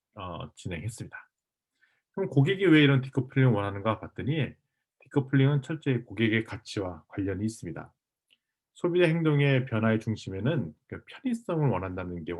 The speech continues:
있고요. 소비자 입장에서는 집으로 배송되기 원하는 제품도 있습니다. 특별히 부피가 큰 제품,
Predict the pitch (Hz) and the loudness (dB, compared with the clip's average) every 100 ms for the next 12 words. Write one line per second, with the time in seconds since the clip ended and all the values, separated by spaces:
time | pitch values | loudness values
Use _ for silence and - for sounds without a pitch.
0 | 87 110 - 87 92 131 _ _ _ _ | -6 -8 -6 -8 -6 -10 _ _ _ _
1 | _ - 220 240 226 190 165 170 180 131 | _ -2 2 4 4 2 2 2 2 2
2 | - 131 139 135 120 135 127 120 113 110 | 2 2 4 2 0 4 4 4 0 0
3 | 104 95 117 98 110 113 - 123 107 104 | -2 0 0 2 2 0 -2 0 0 0
4 | 131 117 - _ _ _ _ _ - 117 | 0 -2 -4 _ _ _ _ _ -4 -2
5 | 113 - - - - 175 139 131 151 | -2 -8 -16 -20 -8 -2 -2 -4 -16